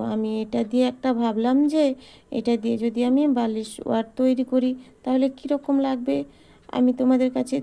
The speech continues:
সেটা নিয়ে এসেছি, হ্যাঁ। তো তোমরা প্লিজ এটা দেখে আমার ভিডিওটা কেউ কিন্তু স্কিপ করবে না, হ্যাঁ। আহ, তোমাদের মূল্যবান সময় একটু দেখবে। আর হ্যাঁ,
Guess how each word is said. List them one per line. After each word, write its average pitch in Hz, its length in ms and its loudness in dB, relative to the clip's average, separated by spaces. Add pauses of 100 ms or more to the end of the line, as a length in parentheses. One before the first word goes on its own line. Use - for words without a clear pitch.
(120)
সেটা 247 280 -4
নিয়ে 247 340 4
এসেছি, 254 380 -4 (460)
হ্যাঁ। 262 280 0 (520)
তো 226 100 -6 (320)
তোমরা 226 260 -2
প্লিজ 302 380 -2 (160)
এটা 233 240 -2 (100)
দেখে 226 360 -2 (420)
আমার 277 240 2
ভিডিওটা 262 460 0
কেউ 262 220 0 (120)
কিন্তু 262 280 0
স্কিপ 254 400 -4
করবে 208 420 -6
না, 233 140 0
হ্যাঁ। 320 240 -2
আহ, - 800 -6
তোমাদের 247 440 0
মূল্যবান 254 540 2 (160)
সময় 226 340 0
একটু 226 220 -6 (120)
দেখবে। 214 360 -2 (500)
আর 285 100 -2 (100)
হ্যাঁ, 240 220 2